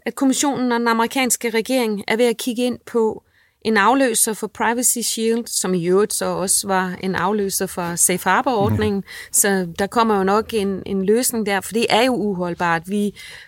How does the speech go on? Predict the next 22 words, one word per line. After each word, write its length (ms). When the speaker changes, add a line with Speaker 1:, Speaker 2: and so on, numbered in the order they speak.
Speaker 1:
har 260
jo, 300
øh, 400
U 180
S 120
A 140
som 160
et 140
af 100
vores 200
største 920
eksportlande. 800
Øh, 380
så 200
mon 220
ikke, 260
der 80
kommer 400
en 120
særlig 380
aftale 520
der. 260